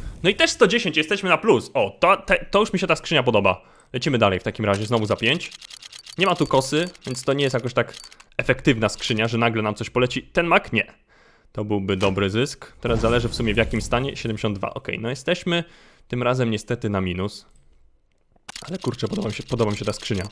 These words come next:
Kolektor, fajna nazwa, bo to jest dla takich kolekcjonerów, którzy tutaj zdobywają sobie skinki z różnych starych kolekcji. Dziewięćdziesiąt cztery. E, stać nas jeszcze?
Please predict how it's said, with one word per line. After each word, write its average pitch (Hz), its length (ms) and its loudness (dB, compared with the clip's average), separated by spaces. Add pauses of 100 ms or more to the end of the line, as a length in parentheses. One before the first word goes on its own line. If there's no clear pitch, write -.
(560)
Kolektor, 113 440 2
fajna 110 260 2
nazwa, 110 240 2
bo 120 100 -4
to 110 60 -2
jest 98 100 0
dla 95 80 0
takich 98 200 -8
kolekcjonerów, 101 640 -2 (680)
którzy 101 260 -6
tutaj 95 200 -2
zdobywają 92 360 -2
sobie 92 180 -6
skinki 117 540 -4 (1040)
z - 180 -8
różnych 101 320 -2
starych 98 280 0
kolekcji. 98 500 -2
Dziewięćdziesiąt 135 360 2
cztery. 120 380 4 (720)
E, 95 300 0
stać - 260 2
nas 127 140 0
jeszcze? - 320 -2